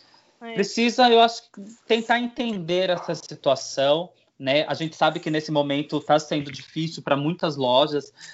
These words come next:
Speaker 2: é, no entanto que elas, de fato, desligaram mesmo muitas pessoas,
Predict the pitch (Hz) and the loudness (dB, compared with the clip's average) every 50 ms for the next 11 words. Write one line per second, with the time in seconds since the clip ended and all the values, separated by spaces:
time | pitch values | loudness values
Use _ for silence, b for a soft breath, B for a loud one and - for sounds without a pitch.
0 | B B B 131 131 127 127 127 131 135 131 - 143 139 - - 139 139 139 135 | B B B -2 0 0 0 0 0 -2 -2 -2 -2 -2 0 2 2 2 2 0
1 | - - - 135 - - 143 135 139 - 139 127 139 143 143 143 131 127 131 127 | -4 -10 -14 -12 -2 2 4 4 4 2 -2 -6 -6 -4 -2 -2 0 4 6 6
2 | 143 156 156 151 143 139 135 135 131 127 131 135 143 139 - - - - - 131 | 6 6 4 2 0 -2 -4 -4 -4 -6 -8 -8 -8 -10 -12 -14 -14 -10 -10 -10
3 | 131 - - 135 127 131 147 156 156 156 151 - | -10 -10 -4 -2 0 0 0 0 -2 -4 -8 -14